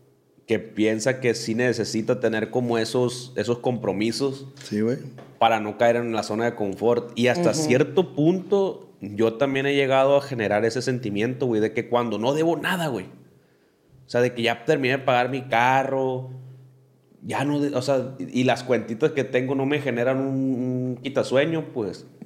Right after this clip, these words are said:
Speaker 1: Digo, "Verga, ¿cómo no voy a chambear ahora?". Vale,
Speaker 2: Pues
Speaker 1: verga.
Speaker 2: sí, pues no.
Speaker 1: <laughs>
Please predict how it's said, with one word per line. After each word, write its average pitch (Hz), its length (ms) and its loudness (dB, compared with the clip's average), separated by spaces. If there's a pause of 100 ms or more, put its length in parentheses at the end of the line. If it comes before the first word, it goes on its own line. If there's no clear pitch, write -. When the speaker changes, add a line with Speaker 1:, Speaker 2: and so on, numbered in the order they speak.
(800)
Speaker 1:
Digo, 107 260 -10
"Verga, 117 500 -8 (840)
¿cómo 139 160 -2
no 143 140 -2
voy 143 120 0
a 143 40 -10
chambear 131 320 -4
ahora?". - 440 -6
Vale, - 240 -8
Speaker 2:
Pues - 40 -2
Speaker 1:
verga. 147 160 4
Speaker 2:
sí, 123 380 0
pues 127 140 0
no. 117 220 -2
Speaker 1:
<laughs> - 100 2